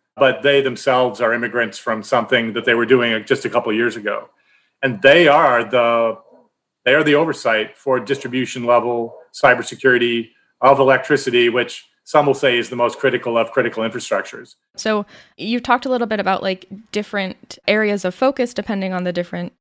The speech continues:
Speaker 2: entities and different entities with different, like, regulations and things like that.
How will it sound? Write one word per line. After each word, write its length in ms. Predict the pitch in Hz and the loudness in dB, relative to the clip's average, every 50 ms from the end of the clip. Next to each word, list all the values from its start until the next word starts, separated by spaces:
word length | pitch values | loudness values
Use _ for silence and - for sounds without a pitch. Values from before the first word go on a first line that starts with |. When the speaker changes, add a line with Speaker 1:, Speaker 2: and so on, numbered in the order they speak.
| - | -4
Speaker 2:
entities 680 | - 240 247 247 233 226 - 208 196 185 180 180 175 175 | -2 -2 -2 -2 -4 -8 -6 -6 -6 -4 -4 -6 -6 -8
and 340 | - - 185 185 170 170 - | -8 -6 -6 -6 -6 -8 -6
different 400 | - 185 185 - 175 175 - - - | -6 -6 -4 -4 -8 -10 -10 -10 -8
entities 440 | - 185 190 185 185 180 180 175 - _ _ _ _ - - - 226 - | -6 -6 -4 -4 -6 -8 -10 -10 -14 _ _ _ _ -20 -20 -18 -12 -6
with 240 | - 190 190 - | -4 -4 -4 -4
different, 320 | - 180 - - 170 165 - | -6 -6 -6 -6 -10 -10 -8
like, 160 | - 165 - _ _ - | -10 -10 -10 _ _ -8
regulations 540 | - 180 170 185 226 277 302 - 247 226 - | -6 -6 -4 -2 -2 -2 -2 -2 -4 -4 -4
and 100 | 185 185 | -6 -6
things 160 | - 196 180 | -6 -6 -6
like 140 | 180 175 175 | -6 -6 -4
that. 200 | 175 170 170 - | -2 -4 -4 -4